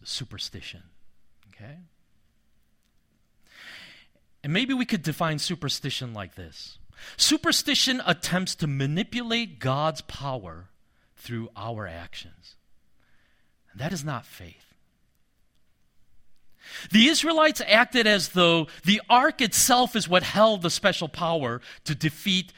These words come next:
their enemies. And so as long as they had this ark with them, victory, they thought, was guaranteed. The ark, in other words, was basically like having God in a box.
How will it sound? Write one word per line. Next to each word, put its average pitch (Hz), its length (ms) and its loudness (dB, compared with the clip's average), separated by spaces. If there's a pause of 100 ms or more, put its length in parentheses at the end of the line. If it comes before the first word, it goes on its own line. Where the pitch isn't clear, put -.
(140)
their 143 380 2
enemies. 123 540 -2 (200)
And 202 140 6
so 269 100 6
as 247 140 4
long 370 360 2
as 339 160 2
they 311 140 4
had 220 680 6 (320)
this 160 480 4 (100)
ark 233 400 6
with 156 240 -2
them, 131 420 0 (220)
victory, 185 540 2
they 165 220 2
thought, 127 260 0
was 131 160 -4
guaranteed. 131 720 -6 (1700)
The 226 220 6
ark, 330 260 8
in 269 120 4
other 277 200 4
words, 202 260 4
was 175 200 2
basically 254 720 2
like 202 180 4
having 190 340 0
God 160 380 2
in 139 100 0
a 117 60 -2
box. 107 540 -8